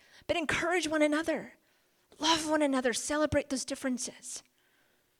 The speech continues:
So we see he's speaking about darkness and light and to abide, and he speaks to these, you know, this group of people that I believe is in general,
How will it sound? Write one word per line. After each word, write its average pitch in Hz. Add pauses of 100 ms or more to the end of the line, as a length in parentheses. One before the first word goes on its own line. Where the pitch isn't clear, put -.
(680)
So 262
we 269
see 311
he's 269
speaking 285
about 269
darkness 262
and 233
light 254
and 214
to 226
abide, 233
and 240
he 226
speaks -
to 254
these, 226 (340)
you 233
know, 220
this 202
group 247
of 208
people 240
that 226
I 226
believe 226
is 208
in 226
general, 254